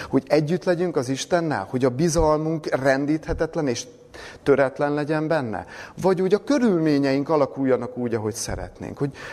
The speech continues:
hogy minden rendben legyen? De az a válasza Jézusnak, hogy,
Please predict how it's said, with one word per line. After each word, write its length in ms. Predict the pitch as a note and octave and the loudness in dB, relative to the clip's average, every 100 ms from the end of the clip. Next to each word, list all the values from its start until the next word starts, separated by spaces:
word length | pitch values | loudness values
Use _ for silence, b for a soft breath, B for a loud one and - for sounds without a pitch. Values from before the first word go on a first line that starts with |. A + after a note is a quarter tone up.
| B | B
hogy 160 | - E3 | 0 2
minden 400 | C4 B3+ F#3+ C3 | 2 2 0 0
rendben 440 | A#2 G2+ F#2+ F#2 | -2 -4 -6 -8
legyen? 320 | E2 D#2+ - - - _ _ - _ _ _ _ _ _ _ _ _ _ _ _ - - - - - B B B B - - _ _ - | -10 -12 -14 -18 -20 _ _ -20 _ _ _ _ _ _ _ _ _ _ _ _ -20 -20 -20 -20 -20 B B B B -20 -20 _ _ -10
De 600 | - A2+ A#2 A#2+ B2 B2 - - - _ _ _ _ | 0 4 6 4 2 -4 -16 -20 -20 _ _ _ _
az 200 | - C#3+ | 0 2
a 100 | A2+ | 2
válasza 880 | G#2 G#2+ A#2 A#2+ A#2+ - B2+ C3 C3 - _ _ b b b b b _ - | 2 2 0 -4 -6 -6 -4 -4 -8 -14 _ _ b b b b b _ -8
Jézusnak, 880 | - A#2+ A#2+ A#2+ A#2+ - C3 C3 C3 | 2 4 2 0 -8 -6 -2 -2 -4
hogy, 420 | - B2 B2 | -2 0 0